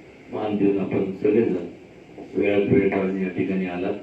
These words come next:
मी मनापासून आपल्या सगळ्यांचं या ठिकाणी स्वागत करतो आणि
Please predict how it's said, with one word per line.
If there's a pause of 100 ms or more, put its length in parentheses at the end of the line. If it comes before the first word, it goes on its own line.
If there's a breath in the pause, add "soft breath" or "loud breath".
(1300)
मी
मनापासून
आपल्या
सगळ्यांचं
या
ठिकाणी (540)
स्वागत
करतो (640)
आणि